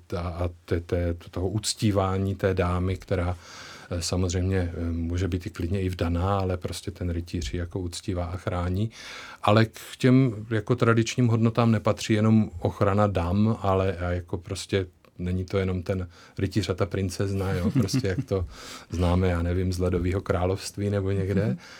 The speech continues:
Speaker 1: dneska z těch pohádek pro děti, ale, ale je tam samozřejmě i ta, jsou tam i ty hodnoty toho, jako té ochrany těch slabých, jo, prostě sirotků, vdov,
Speaker 2: Mhm.
Speaker 1: těch, kteří to vlastně potřebují,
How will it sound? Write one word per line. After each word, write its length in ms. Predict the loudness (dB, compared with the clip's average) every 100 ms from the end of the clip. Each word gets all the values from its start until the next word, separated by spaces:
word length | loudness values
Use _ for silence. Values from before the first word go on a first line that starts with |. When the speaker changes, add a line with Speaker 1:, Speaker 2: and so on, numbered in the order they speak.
| -20 -8
Speaker 1:
dneska 440 | -2 0 0 -2 -2
z 60 |
těch 140 | -2 -2
pohádek 560 | 0 2 2 2 -2
pro 180 | -2 -2
děti, 460 | 0 -2 -2 -4 0
ale, 500 | 2 2 2 2 -2 -10 -20 -6
ale 480 | 0 2 6 6 4 0 -6 -4
je 220 | -2 0
tam 240 | 4 2
samozřejmě 540 | 4 0 2 4 4 2
i 100 | -2
ta, 340 | 0 2 2 -2 -10
jsou 180 | -4 -4
tam 200 | 0 0
i 40 | 2
ty 120 | 2
hodnoty 480 | 2 2 0 0 -2
toho, 380 | 0 0 0 -6 -4
jako 220 | -2 -2
té 160 | -2 -2
ochrany 400 | -2 0 2 2
těch 160 | 0
slabých, 580 | 0 -2 -2 -2 -4 -6
jo, 120 | -8
prostě 540 | -6 -8 -10 -6 -6 -6 -12
sirotků, 720 | -6 -2 0 -2 -8 -6 -4
vdov, 420 | -4 -2 0 0 -2
Speaker 2:
Mhm. 120 | -6 -8
Speaker 1:
těch, 160 | -8
kteří 360 | -8 -8 -6 -8 -12 -20 -20 -4
to 100 | 0
vlastně 280 | 0 0 -2
potřebují, 720 | -2 -2 -2 0 2 2